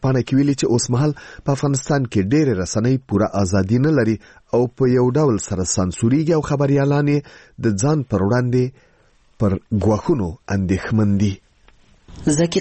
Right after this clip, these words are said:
Speaker 2: قیس چې له تیرو شلو کلونو راهیسې له بېلابېلو رسنیو سره خبریالي کړې وای، شنبه د شپې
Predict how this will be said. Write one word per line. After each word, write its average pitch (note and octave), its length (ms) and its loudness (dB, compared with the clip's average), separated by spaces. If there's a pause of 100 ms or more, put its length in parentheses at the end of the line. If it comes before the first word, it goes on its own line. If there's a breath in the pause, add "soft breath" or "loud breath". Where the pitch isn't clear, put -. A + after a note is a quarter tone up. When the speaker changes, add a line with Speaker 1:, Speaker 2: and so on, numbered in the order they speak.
Speaker 2:
قیس E3+ 180 0
چې - 180 0
له C#3 140 -2
تیرو D3+ 280 0
شلو F3 180 2
کلونو C3 480 0
راهیسې C#3 580 0
له B2 160 2
بېلابېلو A#2 540 0
رسنیو A#2 480 0
سره G#2 180 -2
خبریالي A2 420 2
کړې B2+ 320 0
وای، D3 280 2
شنبه D#3 340 0
د D3 140 -2
شپې D#3+ 160 0